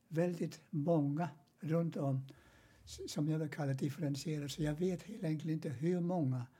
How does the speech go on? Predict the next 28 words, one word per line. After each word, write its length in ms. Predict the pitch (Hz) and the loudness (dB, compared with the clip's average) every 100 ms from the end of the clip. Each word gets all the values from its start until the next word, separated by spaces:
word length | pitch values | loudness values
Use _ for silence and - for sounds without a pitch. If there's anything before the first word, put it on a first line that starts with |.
| - - - - | -20 -20 -14 -2
men 140 | 147 | 0
jag 140 | 151 | 2
möter, 340 | 156 165 165 - | 2 2 0 -6
som 180 | - 143 | -2 0
jag 120 | 135 | 0
sa, 140 | 135 147 | 0 0
jag 140 | 147 | 0
möter 440 | 147 165 160 208 | 0 0 -2 0
ju 80 | 175 | 0
väldigt 320 | 151 151 156 | 0 -2 -2
ofta 440 | 196 160 - - 135 | 0 -2 -2 -4 -2
människor 540 | 151 160 147 160 160 143 | 0 2 2 0 -2 -6
som 260 | - 139 131 - - - - - | -2 -2 -4 -10 -20 -20 -20 0
hänvisar 560 | 151 160 147 160 - | 2 2 0 -2 -4
till 140 | - 139 | -6 -2
det. 180 | 139 131 - - - - | -2 -4 -12 -20 -20 0
En 200 | 156 139 | 0 4
del 300 | 175 190 185 | 4 4 4
gick 220 | 170 165 | 2 4
in 260 | 151 147 156 | 6 6 6
i 280 | 143 131 - _ 330 233 | 2 2 -4 _ -8 -4
egen 380 | 226 147 131 151 | 0 0 2 0
konsultverksamhet, 1040 | - 156 135 143 143 156 139 151 139 143 165 | 0 -2 0 -2 -2 -6 -4 -2 -2 -2 -2
andra 340 | 160 156 156 | 0 0 0
gick 300 | 151 147 135 | -2 -2 -2
in 200 | 151 131 | -2 0
i 160 | 135 - - - - - | 0 -4 -16 -20 -20 -4
en, 260 | 190 135 | -2 -2